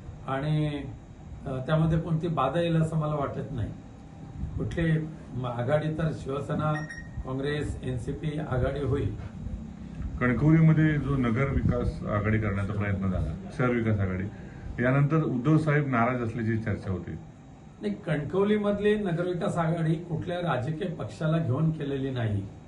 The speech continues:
Speaker 1: प्रथमतः तिथे जो ह्या पालकमंत्र्यांच्या माध्यमातून जो हैदोस घातला जातोय शहरामध्ये, शहरवासियांचं नव्हे जिल्हावासियांचं जीवन जगणं मुश्किल झालेलं आहे. सगळ्या स्तरावरच्या लोकांना खूप त्रासदायक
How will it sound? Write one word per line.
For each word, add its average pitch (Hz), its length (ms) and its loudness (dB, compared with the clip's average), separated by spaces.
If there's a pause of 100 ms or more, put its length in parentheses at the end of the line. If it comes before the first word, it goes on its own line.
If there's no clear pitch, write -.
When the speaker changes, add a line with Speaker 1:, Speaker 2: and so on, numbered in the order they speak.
(100)
Speaker 1:
प्रथमतः 127 520 -4 (840)
तिथे 180 320 4
जो 202 400 2 (200)
ह्या 151 100 0
पालकमंत्र्यांच्या 165 880 0
माध्यमातून 160 720 2
जो 156 180 0
हैदोस 127 460 4
घातला 151 320 2
जातोय 135 340 -4
शहरामध्ये, 123 720 0 (500)
शहरवासियांचं 165 1080 2 (320)
नव्हे 151 240 2
जिल्हावासियांचं 165 800 2
जीवन 156 360 0
जगणं 160 280 4
मुश्किल 147 440 0
झालेलं 123 340 0
आहे. 110 440 -2 (320)
सगळ्या 156 320 2
स्तरावरच्या 170 640 0
लोकांना 156 600 4
खूप 160 240 -2
त्रासदायक 160 500 2